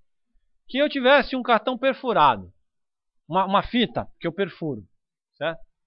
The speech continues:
E que cada coluna dessa fita fosse uma desses comandos que eu tô dando aqui, certo?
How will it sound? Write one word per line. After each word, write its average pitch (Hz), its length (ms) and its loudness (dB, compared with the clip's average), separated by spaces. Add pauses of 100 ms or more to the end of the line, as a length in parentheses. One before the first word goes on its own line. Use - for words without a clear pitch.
(400)
E 196 80 -10
que 220 140 -12
cada 277 320 0
coluna 247 680 0
dessa - 260 0
fita 143 480 -8 (100)
fosse 185 320 -10
uma 233 320 -4
desses 196 440 -6
comandos 170 440 -8
que - 60 -10
eu 170 60 -10
tô 185 100 -6
dando 151 240 -10
aqui, 113 240 -16 (340)
certo? 160 240 -6